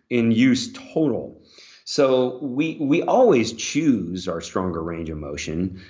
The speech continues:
You know, if you're gonna carry something heavy, you don't say, "Well, let me make sure I lift it from the ground so I get a full range." You're gonna try and be as efficient as possible. You're gonna try and isolate the stronger range of motion. So,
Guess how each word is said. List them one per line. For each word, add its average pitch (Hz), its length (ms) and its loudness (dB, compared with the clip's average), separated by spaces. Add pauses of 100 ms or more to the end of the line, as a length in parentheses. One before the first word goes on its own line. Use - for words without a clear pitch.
You 95 80 2
know, 95 60 4
if 95 60 6
you're 98 120 4
gonna 92 180 2
carry 107 500 2
something 92 460 -4
heavy, 98 320 -2
you 95 220 -2
don't 101 200 -2
say, 92 280 0
"Well, 95 260 4
let 98 80 0
me 98 120 0
make 95 200 0
sure 95 180 2
I 85 60 0
lift 104 340 0
it - 120 -8
from 95 160 -2
the 80 80 -4
ground 87 560 -2
so 85 100 -2
I 85 80 0
get 82 140 -2
a 78 40 -6
full 95 420 2
range." 87 680 -8 (580)
You're 110 160 4
gonna 110 160 2
try 110 200 0
and 98 100 -2
be 107 100 2
as 98 80 -2
efficient 101 400 -2
as 92 100 -6
possible. 85 520 -6
You're 82 100 -10
gonna 90 100 -8
try 92 200 -4
and 90 100 -2
isolate 101 380 2
the 117 60 -4
stronger 151 360 0
range 82 240 -8
of 71 60 -16
motion. - 400 -20
So, 87 420 -2